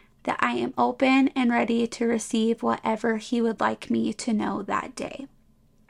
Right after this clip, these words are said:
Sometimes I receive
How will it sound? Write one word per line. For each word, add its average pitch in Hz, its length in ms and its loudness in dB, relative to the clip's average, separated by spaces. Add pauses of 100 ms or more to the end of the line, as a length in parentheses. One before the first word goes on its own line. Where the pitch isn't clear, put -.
(800)
Sometimes 320 840 6 (400)
I 285 80 8
receive 262 640 4